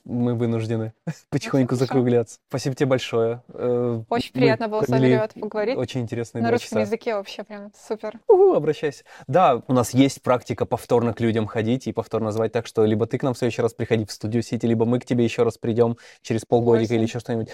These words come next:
Speaker 1: либо на каком-то концерте встретимся, либо просто давайте встречаться, собираться. Тем более все тут рядом живут.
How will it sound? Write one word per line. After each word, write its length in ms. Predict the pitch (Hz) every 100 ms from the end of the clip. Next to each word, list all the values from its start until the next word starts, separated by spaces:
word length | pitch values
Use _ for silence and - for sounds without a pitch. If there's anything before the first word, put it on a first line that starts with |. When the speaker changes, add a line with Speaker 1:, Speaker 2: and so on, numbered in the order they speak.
| -
Speaker 1:
либо 240 | 127 139 147
на 60 | 139
каком-то 240 | 143 127
концерте 360 | 131 123 147 143
встретимся, 460 | - 131 123 120 120
либо 120 | 110
просто 280 | 123 - 110
давайте 300 | 107 104 107
встречаться, 440 | - 107 107 -
собираться. 520 | - 104 104 95 - -
Тем 160 | - 107
более 240 | 104 101 - _ - -
все 180 | - 104
тут 180 | 107
рядом 260 | 107 104 101
живут. 300 | 101 95